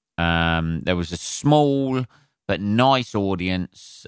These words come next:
um, apart from one woman who was fucking leathered, um, when she got there. Um, and,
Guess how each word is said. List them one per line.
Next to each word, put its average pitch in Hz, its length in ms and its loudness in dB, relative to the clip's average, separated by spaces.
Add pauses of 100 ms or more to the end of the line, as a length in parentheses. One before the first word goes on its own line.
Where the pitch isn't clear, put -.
(100)
um, 87 600 0
apart 92 440 0
from 92 240 0
one 101 240 2
woman 85 500 0
who 87 220 -2
was 82 240 -4
fucking 110 1000 0
leathered, 113 920 2 (800)
um, 104 640 4
when 131 200 2
she - 140 -6
got 147 320 2
there. 107 260 -4 (1040)
Um, 101 600 2
and, 95 420 0